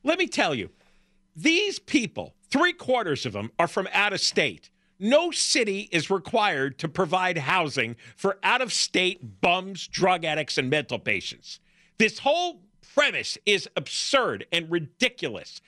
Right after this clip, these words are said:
Like, there's a housing shortage in Venice. There's a housing shortage in Portland. A housing shortage in San Francisco.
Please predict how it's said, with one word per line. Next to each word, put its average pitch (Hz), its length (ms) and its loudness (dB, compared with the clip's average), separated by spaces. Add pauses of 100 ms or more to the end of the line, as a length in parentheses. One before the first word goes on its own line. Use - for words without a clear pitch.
(140)
Like, 190 160 2
there's 170 340 2
a 131 160 2
housing 175 440 0
shortage 160 440 -2
in 131 80 -8
Venice. 123 360 -2
There's 131 180 -6
a 143 100 2
housing 190 840 0
shortage 170 420 0
in 135 100 -6
Portland. 120 400 -2
A 127 180 2
housing 214 480 0
shortage 175 440 -4
in 151 60 -16
San 180 180 0
Francisco. 170 480 -4